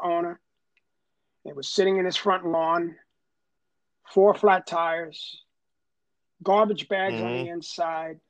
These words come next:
Speaker 1: and didn't wanna sell it. He was one of those guys where he was, you know, "I'm gonna, one day,
Speaker 2: Mm.
Speaker 1: one day,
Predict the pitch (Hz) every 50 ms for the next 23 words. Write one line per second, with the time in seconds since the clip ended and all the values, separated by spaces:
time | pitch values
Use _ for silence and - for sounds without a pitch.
0 | _ _ _ _ _ _ _ _ _ _ _ _ _ _ _ _ _ _ _ _
1 | - - 175 175 175 175 170 170 170 170 170 170 170 165 170 _ _ _ _ _
2 | _ _ _ _ _ _ _ _ _ _ - 202 214 - 196 185 185 175 156 -
3 | - 180 160 147 127 117 _ - - 180 170 165 160 131 127 170 190 208 226 214
4 | 196 220 220 202 165 170 175 196 190 185 185 180 180 180 180 170 151 - 160 156
5 | 160 151 156 - 160 156 151 147 143 135 147 147 139 - - - - - - -
6 | _ _ _ _ _ _ _ _ _ - - 156 156 151 - - 185 196 202 196
7 | 202 190 185 170 156 156 170 208 247 269 269 254 220 160 175 233 247 226 202 170
8 | 120 110 107 _ _ 127 165 240 320 330 302 285 247 226 269 277 254 202 - 143
9 | - _